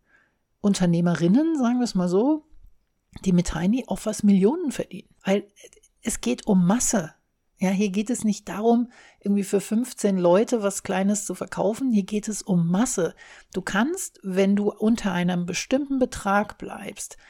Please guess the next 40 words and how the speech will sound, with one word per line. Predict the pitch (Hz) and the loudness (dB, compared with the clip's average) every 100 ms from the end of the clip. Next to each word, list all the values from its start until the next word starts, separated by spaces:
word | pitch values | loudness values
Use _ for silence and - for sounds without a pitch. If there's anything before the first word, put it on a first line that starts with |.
| - _ | -20 _
das | - 180 | -8 -4
ist | 180 170 | -2 -2
ein | 170 | 0
No-Brainer-Betrag, | 165 175 202 180 170 175 175 175 170 170 - - 190 175 - - 82 - - | 2 0 0 0 0 2 -2 -4 -6 -10 -14 -14 -4 -4 -4 -6 -6 -8 0
ne? | 202 269 - _ - | 2 2 0 _ -4
Wenn | 196 | 0
du | |
da | 185 254 | 2 2
drunter | - 240 247 233 | 0 -2 0 0
bleibst | 196 175 170 175 175 - - _ _ _ _ | 0 0 0 0 -2 -10 -20 _ _ _ _
oder | - 196 | 2 2
die | 180 | 2
Menschen | 180 202 - | 0 0 -2
das | 196 - | -4 -6
Gefühl | 190 - 220 | -10 -6 -2
haben, | 185 180 | -2 -2
sie | 185 | -4
bekommen | 180 - 190 170 160 | -2 0 0 0 0
mehr | 165 202 277 214 | 2 4 4 2
für | 208 180 160 | 0 -4 -2
wenig | 202 277 302 - | 0 2 0 0
Geld, | 269 220 190 226 - _ _ | 0 2 2 0 -6 _ _
dann | - 180 | -10 -8
kaufen | - 302 320 302 | -2 0 0 -2
sie | 208 | -2
viel | 185 - 180 - | -4 -4 -4 -4
eher. | 165 156 160 - _ | -8 -8 -12 -20 _
Sagen | - 190 | -6 -2
wir | 196 | 0
mal, | 180 | 0
kleine | - 185 185 196 | -4 -4 -2 -2
Tiny | 196 185 180 170 - | -4 -2 -2 -2 -4
Offers | 214 - 254 - | -8 -4 -4 -2
kannst | 220 208 - | 0 0 0
du | |
auch | 180 | -2
an | 180 175 | -2 -4
kalte | - 220 294 | -4 -2 -2
Zielgruppen | 320 - 180 - 180 170 | -4 -4 -6 -6 -10 -10
verkaufen, | - - - 170 233 254 | -10 -8 -4 -4 -2 -4